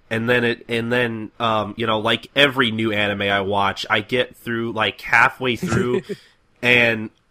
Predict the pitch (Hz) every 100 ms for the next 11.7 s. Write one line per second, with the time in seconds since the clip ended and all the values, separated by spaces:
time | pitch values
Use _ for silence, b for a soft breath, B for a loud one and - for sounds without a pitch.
0 | _ 117 120 127 120 127 139 123 127 -
1 | - 107 120 117 120 120 120 - 110 104
2 | 120 117 117 113 113 107 113 107 101 101
3 | 98 - 110 107 120 117 120 - - b
4 | b b 110 117 123 123 120 117 113 -
5 | 110 139 131 123 123 123 120 117 - 120
6 | 113 104 101 113 107 101 98 107 117 110
7 | - 151 175 185 127 123 131 b b b
8 | _ _ - 127 - 131 147 151 147 180
9 | 165 - 110 104 110 117 113 - - 240
10 | 156 113 110 - 107 - 123 107 107 113
11 | - - 113 101 98 -